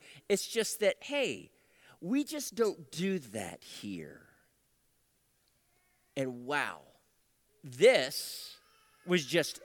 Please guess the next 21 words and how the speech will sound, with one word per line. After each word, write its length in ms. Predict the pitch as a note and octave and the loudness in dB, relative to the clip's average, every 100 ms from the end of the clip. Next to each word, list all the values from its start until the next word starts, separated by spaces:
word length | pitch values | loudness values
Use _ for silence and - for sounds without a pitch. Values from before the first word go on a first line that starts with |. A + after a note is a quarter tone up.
| - | -6
looked 280 | D#3+ F3 - | -4 -2 2
down. 200 | D#3 G3+ | 2 2
You 140 | F#3 | -2
just 220 | G#3 G3+ - | -4 -6 -6
didn't 300 | F3 E3+ - | -6 -8 -6
do 240 | E3 A3+ | -6 -6
this. 300 | - - - - - | -12 -18 -18 -20 -10
So 180 | - A#3+ | 0 2
she 260 | - A3+ | 2 0
humbled 680 | F#3 - D#4+ F4 F4 D#4 A#3 | -2 2 2 4 2 2 2
herself 680 | G3+ F#3+ - - F3 F3 - - - - | 0 -2 -2 2 2 2 -2 -12 -10 -2
to 240 | A3+ G#3+ G#3 | -2 2 4
undo 500 | C4+ E4+ C#4+ D4+ B3+ | 6 4 4 2 4
her 220 | B3+ G#3+ | 4 4
hair, 840 | D#3+ A#3 A3+ G3+ B2 A#2+ C#3 G3+ - _ _ _ _ _ _ _ _ _ _ _ _ - F3+ - | 2 4 6 6 4 0 -2 -8 -18 _ _ _ _ _ _ _ _ _ _ _ _ -18 -6 4
and 180 | A#3 A#3+ | 6 8
now 240 | D#4 F4+ | 8 8
she 240 | - - D4+ | 6 2 2
uses 540 | D4 F#4+ F4+ F4 C#4+ | 2 2 2 2 2
her 100 | C#4+ | 2
hair 680 | A#3+ C4+ D4+ A#3 F3 F#3 | 2 4 8 8 8 4